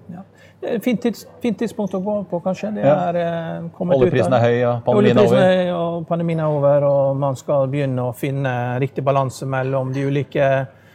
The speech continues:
Speaker 1: energikildene, og hvorfor ikke gå av når, eh, tiden er riktig for det. Eh,
Speaker 2: Ja.
Speaker 1: ja.
Speaker 2: Og det er altså gass- og
Speaker 1: Ja.
Speaker 2: fornybarsjef,
Speaker 1: Ja.
Speaker 2: eh, nå må jeg uttale det riktig, Vail,
Speaker 1: Ja.
Speaker 2: eh, Savan, håper jeg
Speaker 1: Ja.
Speaker 2: uttaler det riktig,
Speaker 1: Ja.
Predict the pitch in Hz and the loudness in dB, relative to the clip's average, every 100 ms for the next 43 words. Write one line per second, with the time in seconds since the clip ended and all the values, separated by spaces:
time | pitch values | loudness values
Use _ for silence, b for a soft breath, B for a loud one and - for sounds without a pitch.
0 | B 175 160 180 151 170 156 190 269 240 | B -2 0 0 0 0 0 -2 -4 -4
1 | 202 190 190 190 196 190 185 175 180 170 | -4 -6 -4 -4 -4 0 -2 0 -2 -2
2 | 180 165 165 170 160 165 165 160 165 - | 0 0 0 -4 -4 -4 -4 -6 -10 -14
3 | _ _ 180 170 160 160 165 165 170 - | _ _ -2 -2 -4 -6 -4 -4 -4 -4
4 | 165 170 156 175 180 202 185 170 170 - | -6 -4 -4 -8 -10 -14 -12 -10 -10 -12
5 | - 185 - - 107 107 92 - 95 87 | -16 -16 -18 -10 -4 0 0 0 0 0
6 | - 95 87 95 82 87 - 95 87 - | 0 0 2 0 0 0 0 -2 -2 -2
7 | 95 92 92 90 90 90 90 107 92 101 | 0 2 2 0 0 -2 -2 -4 -2 0
8 | 107 113 117 98 104 113 113 110 107 110 | 0 -2 -2 -2 -2 -2 0 0 2 0
9 | 104 113 143 - 110 98 107 107 101 98 | 0 0 0 0 0 0 0 0 -2 -4
10 | 120 | -4